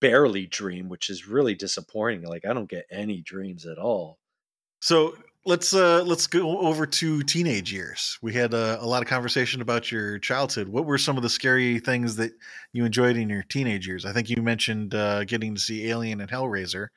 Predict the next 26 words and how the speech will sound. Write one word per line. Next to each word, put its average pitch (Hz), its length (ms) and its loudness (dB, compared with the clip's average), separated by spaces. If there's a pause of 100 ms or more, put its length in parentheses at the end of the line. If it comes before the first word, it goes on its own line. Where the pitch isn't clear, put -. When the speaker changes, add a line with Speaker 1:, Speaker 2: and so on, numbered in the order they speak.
Speaker 1:
Uh-huh. 117 320 -4
Speaker 2:
Um, 98 500 -4 (500)
what 117 200 2
else, 117 340 2
uh, 101 280 0
what 113 160 -4
else 113 160 -2
did 101 140 -10
you 98 60 -10
get 104 100 -4
into 107 280 -4
in 101 80 -8
your 95 100 -14
teenage 101 340 -12
years? 92 280 -10 (360)
Speaker 1:
Uh, 110 340 0
well, 113 400 2 (400)
I 123 120 2
also 127 260 4
mentioned, 123 420 0
uh, 117 160 6
Marilyn 139 340 4
Manson 139 320 2
was 123 120 -2
a 120 60 -2
big, 117 340 -2